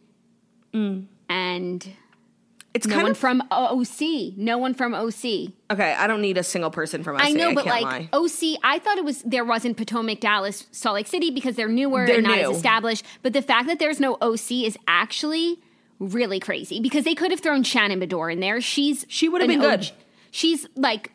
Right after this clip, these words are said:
Speaker 2: been, she's not an O G, but she's been on for a very long time.
Speaker 1: Yeah, it's starting to feel like the Hunger Games. Like, everyone sends a representative, <laughs> you know?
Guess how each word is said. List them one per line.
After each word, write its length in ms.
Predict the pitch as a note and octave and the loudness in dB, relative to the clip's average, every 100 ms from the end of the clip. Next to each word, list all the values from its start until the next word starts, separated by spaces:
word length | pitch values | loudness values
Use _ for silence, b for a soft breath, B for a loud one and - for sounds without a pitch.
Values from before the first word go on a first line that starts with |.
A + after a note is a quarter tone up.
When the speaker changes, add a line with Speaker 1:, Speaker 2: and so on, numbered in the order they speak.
| - - | -10 -4
Speaker 2:
been, 220 | B3 - | -4 -4
she's 160 | - C4 | -4 -2
not 160 | A#3+ | 0
an 60 | A3+ | -2
O 100 | G#3 | -2
G, 140 | B3 | -2
but 120 | A3 | -4
she's 180 | - A#3 | -4 -4
been 100 | A#3 | 0
on 160 | G#3 F#3 | -2 -2
for 100 | F3 | -6
a 40 | |
very 200 | D#3 D3 | -6 -8
long 160 | - F3+ | -8 -10
time. 320 | - - F#3 B B B B | -10 -10 -12 B B B B
Speaker 1:
Yeah, 320 | A3+ B3 D#3 | 2 2 4
it's 140 | C4 B3+ | 0 2
starting 320 | D4+ D#4+ G4+ | 2 2 2
to 80 | A4 | -2
feel 380 | - B3 A3+ A3 | 0 2 2 2
like 400 | G3+ F3+ - F3+ | 2 2 0 -2
the 80 | |
Hunger 340 | E3+ F#3 F#3+ E3+ | 2 2 2 0
Games. 360 | D#3+ - E3 | 0 -2 -4
Like, 100 | F3 - | -4 0
everyone 540 | G3 G3+ G#3 G3 G3 | 0 2 2 0 0
sends 260 | G3 F3+ F#3 | -2 -2 0
a 60 | |
representative, 640 | F3 E3+ F3+ F3 F3 E3+ F3 | 0 0 -2 -2 -2 -4 -2
<laughs> 80 | B3 G#3+ | 0 2
you 200 | A3+ A3 | 4 4
know? 400 | A3+ G3 A3 F4 | 4 2 2 0